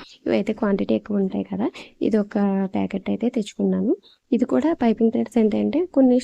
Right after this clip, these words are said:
గట్టిగా ఉంటాయండి, కొన్ని మెత్తగా ఉంటాయి అనమాట. నేను ఎప్పుడు గట్టిగా ఉండేదే తెచ్చుకుంటాను. మొన్న ఒకసారి ఏమైందంటే రౌండ్ థ్రెడ్ చిన్నవి మాకు ఇక్కడ మెత్తగా ఉండేది ఇచ్చారనమాట. అదైతే పైపింగ్ వేసేటప్పుడు కరెక్ట్గా రాదనమాట. అలాగే ఈ బ్లౌజ్ పీసెస్ తీసుకున్నానండి. లైనింగ్స్, థ్రెడ్స్ అన్నీ కూడా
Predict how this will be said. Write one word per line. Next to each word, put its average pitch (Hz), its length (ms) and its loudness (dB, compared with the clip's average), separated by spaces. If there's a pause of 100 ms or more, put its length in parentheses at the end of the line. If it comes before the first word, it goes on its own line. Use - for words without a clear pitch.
(160)
గట్టిగా 220 340 0
ఉంటాయండి, 226 400 2
కొన్ని 233 260 2
మెత్తగా 202 380 0
ఉంటాయి 208 260 0
అనమాట. 190 280 -2
నేను 254 200 2
ఎప్పుడు 208 260 -2
గట్టిగా 208 340 -4
ఉండేదే 220 320 0
తెచ్చుకుంటాను. 202 600 -2
మొన్న 214 240 2
ఒకసారి 202 360 -4
ఏమైందంటే 196 600 -2 (480)
రౌండ్ 208 300 2
థ్రెడ్ 202 360 -2
చిన్నవి 202 400 0
మాకు 226 200 0
ఇక్కడ 208 180 0
మెత్తగా 202 360 -2
ఉండేది 202 340 -2
ఇచ్చారనమాట. 196 680 -4
అదైతే 220 360 -4 (340)
పైపింగ్ 214 340 0
వేసేటప్పుడు 208 440 -4
కరెక్ట్గా 202 440 -6
రాదనమాట. 185 600 -2 (380)
అలాగే 214 220 2
ఈ 226 80 4
బ్లౌజ్ 196 320 0
పీసెస్ 202 380 -2
తీసుకున్నానండి. 196 720 -2
లైనింగ్స్, 214 580 0 (100)
థ్రెడ్స్ 208 400 -4
అన్నీ 208 280 0
కూడా 220 200 -2